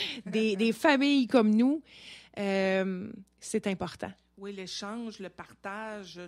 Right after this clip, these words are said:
Speaker 1: tout ça. Peut-être qu'il y aura un livre, euh, éventuellement. S'asseoir tranquille quelque temps, faire le vide pour écrire, c'est pas évident. Mais, euh, je pense que ça serait une belle source.
Speaker 2: Euh, c'est définitivement dans mes plans,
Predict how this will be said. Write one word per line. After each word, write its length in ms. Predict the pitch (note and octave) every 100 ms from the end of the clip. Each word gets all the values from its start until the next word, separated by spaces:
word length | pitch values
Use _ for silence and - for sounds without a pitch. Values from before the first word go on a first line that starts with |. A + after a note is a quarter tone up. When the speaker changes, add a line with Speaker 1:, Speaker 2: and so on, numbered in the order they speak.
| -
Speaker 1:
tout 100 | -
ça. 200 | - C4 - - _
Peut-être 400 | A#3 A3+ F4 G4 -
qu'il 160 | B3
y 40 | A3+
aura 300 | G3+ A#3 C4
un 260 | G3+ G3+
livre, 720 | G3 G3+ A3 D4 D4 B3+ F#3+ F#3+
euh, 120 | F#3+
éventuellement. 840 | F#3 F3+ F#3 F#3 - G3+ F#3 F#3+ A3+ - _
S'asseoir 720 | - B3 - - A3 A#3+ C4 -
tranquille 720 | G3+ G3 F3+ - A#3+ C4 A3
quelque 380 | G#3 F#3 - F#3
temps, 300 | - G#3+ B3 - - _
faire 280 | - A#3 A3+
le 160 | G3+
vide 360 | F3+ F#3 B3 A3 -
pour 180 | G3
écrire, 540 | F#3+ F#3 - A#3 B3+ B3+
c'est 100 | -
pas 120 | G#3
évident. 440 | G#3 F3+ E3+ G3 C#4 - _ _ -
Mais, 460 | G3 A3 B3+ B3+ G#3
euh, 200 | G3 F#3
je 180 | -
pense 280 | - B3 C4
que 100 | -
ça 140 | - F3
serait 180 | - G#3
une 100 | G3+
belle 200 | G3 F3+
source. 720 | - G#3+ A#3 - - - _ _ _ - - - - - -
Speaker 2:
Euh, 200 | G3 F#3+
c'est 160 | - G#3
définitivement 840 | A3+ - C4+ B3 A#3+ G#3+ A3 B3
dans 160 | B3 G3
mes 200 | F#3+ E3+
plans, 400 | - F3 F3